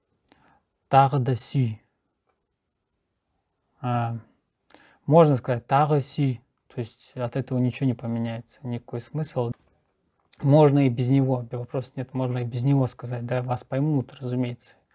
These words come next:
и это не будет ошибка. Но тағы да, как бы, знаете, эм, такой «да», это как бы вот, эм, такое как ласковое, что ли.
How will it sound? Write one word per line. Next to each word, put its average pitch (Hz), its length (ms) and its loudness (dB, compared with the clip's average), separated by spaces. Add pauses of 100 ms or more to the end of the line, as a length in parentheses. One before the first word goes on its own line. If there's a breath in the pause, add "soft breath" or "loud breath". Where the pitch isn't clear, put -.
(180)
и 127 160 -4
это 123 240 -2
не 131 80 6
будет 143 300 0
ошибка. - 500 -10 (1120 soft breath)
Но 127 160 -6
тағы 156 380 6
да, 120 260 -4 (380)
как 127 200 -6
бы, 120 280 -4 (320)
знаете, 139 340 -2 (1400)
эм, 135 500 -10 (140)
такой 127 400 -6 (100)
«да», 143 500 2
это - 220 -12
как 123 220 -4
бы 120 180 -6
вот, 123 280 -14 (800 loud breath)
эм, 120 540 -10 (400 soft breath)
такое - 240 -2
как 123 280 -6
ласковое, 135 500 0
что - 300 -6
ли. 127 180 -6